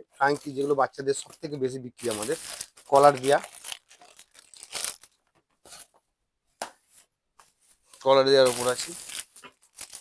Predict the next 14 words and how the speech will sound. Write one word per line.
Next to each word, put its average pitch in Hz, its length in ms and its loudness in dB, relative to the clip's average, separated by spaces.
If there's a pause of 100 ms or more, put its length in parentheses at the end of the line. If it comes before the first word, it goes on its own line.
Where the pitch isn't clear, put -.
(400)
এই 139 160 2
একটা - 200 2
হবে 151 120 8
আপনার 147 240 4
স্টাইলিশ, 139 480 2 (300)
up 139 200 8
and 156 180 -2
down, 151 220 4 (100)
স্টাইলটার 135 420 -2
নাম 143 140 2
হচ্ছে 143 220 -2
up 131 140 6
and 147 160 2
down, 160 200 8